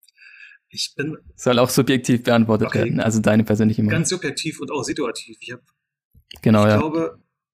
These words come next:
Speaker 1: es ist sehr inspiriert von einem anderen Podcast, den ich heute gehört habe.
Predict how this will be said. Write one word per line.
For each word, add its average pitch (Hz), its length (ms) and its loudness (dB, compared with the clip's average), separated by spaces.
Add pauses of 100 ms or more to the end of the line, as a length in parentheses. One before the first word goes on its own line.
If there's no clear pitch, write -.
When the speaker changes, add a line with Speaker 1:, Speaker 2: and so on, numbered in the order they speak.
(720)
Speaker 1:
es - 120 -10
ist - 160 -4
sehr 170 120 0
inspiriert 160 420 -4
von 143 140 -8
einem 135 440 -6 (1400)
anderen 147 260 -6
Podcast, 131 400 -8
den 135 80 -2
ich 127 120 -4
heute 127 140 -4
gehört 123 300 -6
habe. 113 300 -8